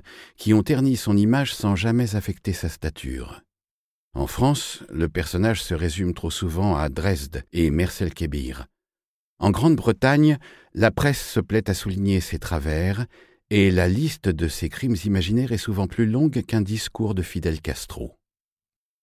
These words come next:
Derrière un tel rideau de fumée, le personnage risque fort de s'estomper. Or, cet homme-là présente un intérêt unique.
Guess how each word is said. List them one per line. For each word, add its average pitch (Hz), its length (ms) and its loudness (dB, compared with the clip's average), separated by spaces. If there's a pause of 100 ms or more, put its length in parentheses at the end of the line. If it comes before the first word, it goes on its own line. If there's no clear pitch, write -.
(420)
Derrière 151 420 4
un 113 80 6
tel 131 300 2
rideau 104 360 0
de 73 80 -4
fumée, 80 460 -2 (460)
le 107 140 2
personnage 151 480 0
risque 120 260 -4
fort 123 260 -2
de 101 60 -4
s'estomper. 85 800 -4 (800)
Or, 120 480 2
cet - 260 -4
homme-là 113 360 4
présente 92 420 -2
un 90 100 4
intérêt 92 340 0
unique. 92 640 -2